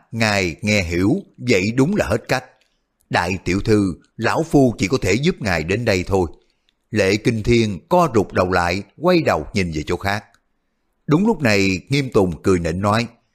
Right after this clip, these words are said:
"Trác quản gia, ngài xem, các vị trưởng lão khác đều đã được ban cho pháp quyết rồi, còn ta,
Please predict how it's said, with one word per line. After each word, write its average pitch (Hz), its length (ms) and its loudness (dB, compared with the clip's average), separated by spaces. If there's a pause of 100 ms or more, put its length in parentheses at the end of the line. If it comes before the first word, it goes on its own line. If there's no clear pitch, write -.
(380)
"Trác 135 280 -2
quản 92 260 0
gia, 98 280 0 (240)
ngài 107 200 0
xem, 127 400 0 (300)
các 214 240 -2
vị 101 180 2
trưởng 120 220 -2
lão 104 160 0
khác 175 340 -4 (180)
đều 107 440 2
đã 110 100 -2
được 101 240 -2
ban 107 300 -2
cho 101 280 2
pháp 127 180 -2
quyết 180 220 0
rồi, 82 260 0 (320)
còn 110 280 0
ta, 110 440 0